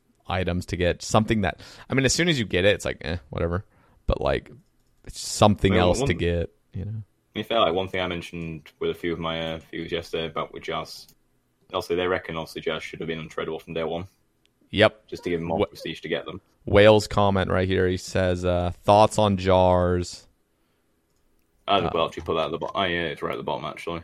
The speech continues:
Speaker 1: Yeah. The fact they aren't untra-, well, for me, it's, like, right in the middle. But, yeah, Twitter is
Speaker 2: Yeah, it's,
Speaker 1: weird.
Speaker 2: it's right, it's on, it's on the bottom of mine at the moment.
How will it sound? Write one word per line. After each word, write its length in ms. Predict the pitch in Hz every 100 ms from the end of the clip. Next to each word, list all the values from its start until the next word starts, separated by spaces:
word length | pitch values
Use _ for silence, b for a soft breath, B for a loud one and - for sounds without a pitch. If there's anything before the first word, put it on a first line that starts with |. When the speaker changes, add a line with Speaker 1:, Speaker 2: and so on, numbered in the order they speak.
| -
Speaker 1:
Yeah. 180 | - - -
The 100 | 95
fact 260 | 123 113 -
they 80 |
aren't 260 | 101 98 87
untra-, 260 | 92 95 -
well, 300 | 101 92 -
for 140 | 104
me, 140 | 98 95
it's, 140 | 82
like, 100 | 92
right 120 | 87
in 80 | 80
the 60 | 85
middle. 360 | 87 85 90 - -
But, 160 | - -
yeah, 220 | - 85 92
Twitter 280 | - - 87
is 80 | 85
Speaker 2:
Yeah, 80 | 82
it's, 80 | 85
Speaker 1:
weird. 140 | 85
Speaker 2:
it's 80 | 87
right, 140 | 80
it's 120 | - -
on, 140 | 82
it's 180 | - -
on 80 | 82
the 60 |
bottom 220 | 80 67 78
of 60 |
mine 260 | 78 82 87
at 80 | 85
the 60 | 80
moment. 240 | 80 85